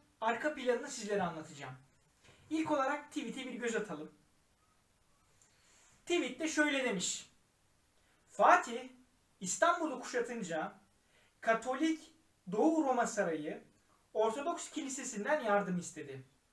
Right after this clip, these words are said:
Başpiskopos şu cevabı verdi: 'İstanbul'da Kardinal Serpuş'u görmektense Osmanlı Sarığı görmeyi tercih ederim.'" Şimdi öncelikle bu cümledeki kavram yanlışlarına bakalım.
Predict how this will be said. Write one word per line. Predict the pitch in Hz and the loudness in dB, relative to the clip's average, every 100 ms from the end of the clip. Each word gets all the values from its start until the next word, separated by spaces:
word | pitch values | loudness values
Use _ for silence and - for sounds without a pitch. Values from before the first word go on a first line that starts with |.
| _ _ _ _ _ - | _ _ _ _ _ 6
Başpiskopos | - 311 - - - 208 - 311 - - _ _ - | 6 6 2 -10 -2 -2 2 0 -2 -10 _ _ -10
şu | - 269 | -4 0
cevabı | 226 185 160 151 | 2 4 2 0
verdi: | 143 139 139 135 - _ _ _ _ _ _ - | -4 -8 -10 -16 -18 _ _ _ _ _ _ -12
'İstanbul'da | 180 - 285 339 320 190 170 - - _ _ | -6 2 4 4 2 0 0 -2 -10 _ _
Kardinal | - 180 180 233 320 320 | -2 2 2 4 4 4
Serpuş'u | 262 233 - 226 | 0 -2 -4 -8
görmektense | 196 165 143 - 202 240 - 262 269 - - _ | -4 -2 -4 -6 0 0 0 -2 -4 -6 -16 _
Osmanlı | 247 233 233 277 277 262 | 2 2 4 -2 -2 -2
Sarığı | 226 196 190 | 0 0 0
görmeyi | 175 170 160 156 | -2 -4 -6 -10
tercih | 151 143 - 135 | -8 -8 -8 -14
ederim.'" | 135 135 131 - _ _ _ _ _ _ _ _ _ _ _ - - | -16 -18 -20 -20 _ _ _ _ _ _ _ _ _ _ _ -20 -16
Şimdi | - 302 294 | -8 -4 -2
öncelikle | 262 254 311 359 - 254 254 - - | 0 0 0 -2 0 0 0 -4 0
bu | 320 | 2
cümledeki | 311 254 208 202 320 - - | 2 2 2 2 0 -6 -4
kavram | - 262 254 254 | 6 8 8 6
yanlışlarına | 240 226 - 214 196 175 | 4 0 0 0 0 0
bakalım. | 156 147 139 | -2 -6 -8